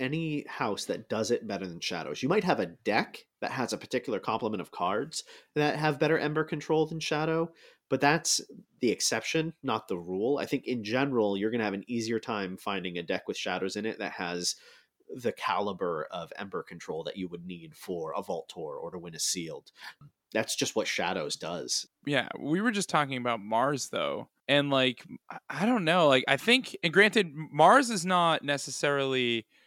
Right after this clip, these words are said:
Speaker 2: great at stealing Amber, but their control is definitely incentivizing you to make bad decisions. Like, at least with, uh,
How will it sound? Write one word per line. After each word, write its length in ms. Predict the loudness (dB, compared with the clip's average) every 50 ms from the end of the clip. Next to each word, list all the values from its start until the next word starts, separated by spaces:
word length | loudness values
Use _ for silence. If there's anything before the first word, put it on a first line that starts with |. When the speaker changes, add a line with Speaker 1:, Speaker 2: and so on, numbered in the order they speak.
| _ _ _ _ _ _ _ _ -6
Speaker 2:
great 460 | -4 0 4 6 6 6 6 6 2 0 0
at 320 | 2 4 4 4 2 -2 -6 _ _ _
stealing 800 | -6 -4 0 4 4 4 4 4 4 4 6 6 4 2 2 0
Amber, 480 | -4 -6 -6 -8 -8 -8 -8 -10 -12 -16 _ _ _ _
but 240 | 8 10 10 8 8 8
their 200 | 10 10 10 8
control 800 | 6 2 -2 -2 -2 -2 -2 2 6 8 8 10 10 8 8 6
is 220 | 4 2 0 -4 -2
definitely 1200 | 2 4 4 4 4 0 -2 -4 -4 -4 -4 -2 0 2 2 2 4 2 2 2 2 0 -2 -6 _ _ -2
incentivizing 1200 | -2 -2 -2 -2 -2 0 2 2 2 2 2 0 0 4 4 4 4 4 0 -2 -4 -4 -6 -8 -8
you 320 | -8 -4 0 0 2 0 0
to 160 | -2 -4 -4
make 440 | -4 -2 0 0 0 -2 -4 -2 0
bad 260 | 2 2 2 2 0
decisions. 640 | -4 -8 -8 -8 -6 -8 -8 -10 -14 -16 -14 -6 -2
Like, 200 | 0 0 0 -2 _ _ _ _ _ _
at 120 | -4 0
least 260 | 2 2 2 2 0 2
with, 260 | 2 2 2 2 2 2
uh, 420 | 4 4 4 4 2 2 0